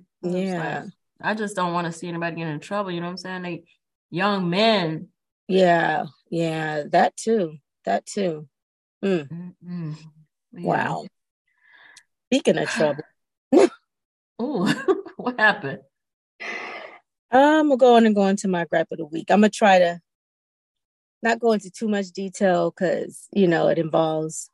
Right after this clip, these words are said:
Speaker 2: one of my little mini kings out of one of the five.
Speaker 1: Mm-hmm.
Speaker 2: So, um, unfortunately, a decision that one of them made last month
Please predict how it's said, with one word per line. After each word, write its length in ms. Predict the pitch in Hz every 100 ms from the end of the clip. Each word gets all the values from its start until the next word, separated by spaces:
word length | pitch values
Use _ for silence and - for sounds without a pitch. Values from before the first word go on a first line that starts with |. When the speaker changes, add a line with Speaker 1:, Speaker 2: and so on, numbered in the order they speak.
| _
Speaker 2:
one 180 | - 170
of 60 | 165
my 120 | 165
little 440 | 156 - 151 156 156 _ _ _ _ _ _ _ _ _ _
mini 300 | 185 196 208
kings 540 | 208 247 180 165 180 -
out 180 | 165 170
of 120 | 156
one 180 | 165 165
of 80 |
the 60 | 175
five. 460 | - 165 151 156 - _ _ _ -
Speaker 1:
Mm-hmm. 580 | 180 180 185 165 170 220 233
Speaker 2:
So, 320 | 196 180 180 - - -
um, 280 | 196 190 185
unfortunately, 760 | 190 185 247 254 233 190 180 180
a 60 |
decision 480 | 160 160 196 190 175
that 180 | 160 151
one 180 | 170 170
of 80 | 156
them 180 | 156 160
made 360 | 160 147 156 _ _ _ _ _ _ _ _ _ _ _ _ _ _ _ _ _ -
last 420 | 175 190 180 -
month 320 | 202 196 160